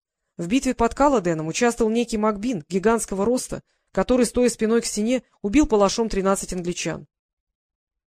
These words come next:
Этот рассказ имел своей целью уведомить Кэти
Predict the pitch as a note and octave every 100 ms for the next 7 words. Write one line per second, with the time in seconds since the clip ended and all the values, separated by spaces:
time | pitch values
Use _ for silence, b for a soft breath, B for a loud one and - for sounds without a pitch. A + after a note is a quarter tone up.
0 | _ - F3 D#3+ E3 - A#3+ - - _
1 | - F3+ A3 - G#3 - C4 A#3 G3+ A3+
2 | F#3+ F3+ - B3 -